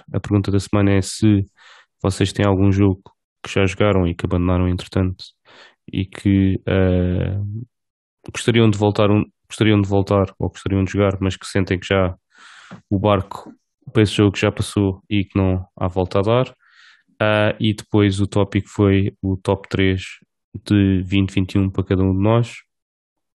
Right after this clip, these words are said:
Telmo, queres fazer,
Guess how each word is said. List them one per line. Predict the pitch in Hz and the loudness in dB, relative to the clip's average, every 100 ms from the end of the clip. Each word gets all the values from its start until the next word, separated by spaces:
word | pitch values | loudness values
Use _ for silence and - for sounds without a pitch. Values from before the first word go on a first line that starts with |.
| _ _ _ _ _ _ _ _ - - - _ _ _ _ _ _ _ _ - | _ _ _ _ _ _ _ _ -20 -20 -20 _ _ _ _ _ _ _ _ 0
Telmo, | 113 104 95 107 - | 2 2 0 -4 -2
queres | 107 | -2
fazer, | - 110 104 107 | 0 -2 2 2